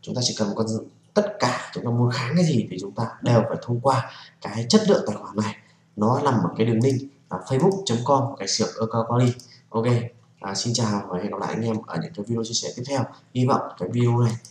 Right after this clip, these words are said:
sẽ giúp cho anh em là biết được cái cách làm, à, nó bước đầu thôi, là đến cái khâu chuẩn bị. Chúng ta cần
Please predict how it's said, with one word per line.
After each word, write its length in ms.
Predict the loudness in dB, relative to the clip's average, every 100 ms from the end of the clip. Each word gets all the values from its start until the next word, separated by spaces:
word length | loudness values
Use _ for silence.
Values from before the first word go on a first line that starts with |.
| -20 -8
sẽ 60 |
giúp 280 | 2 2 2 -4
cho 100 | -4
anh 140 | -2
em 120 | -2 -2 -10 -20
là 100 | -16
biết 360 | -8 0 0 -2
được 100 | -10 -10
cái 100 | -6
cách 100 | -4
làm, 220 | -2 -2 -4 -10 _ _ _ _
à, 100 | -10 -8 -6
nó 520 | -4 -2 -2 -2 -4 -10 _ _ _ _ 0
bước 140 | 4
đầu 220 | 6 6 4
thôi, 120 | 2 -2 -8 _ _ -12
là 120 | -8
đến 220 | -6 -6
cái 160 | -4 -6
khâu 160 | -4 -2
chuẩn 160 | 0 2
bị. 320 | 0 0 -12 _
Chúng 160 | -10 -6
ta 80 | -2
cần 100 | -2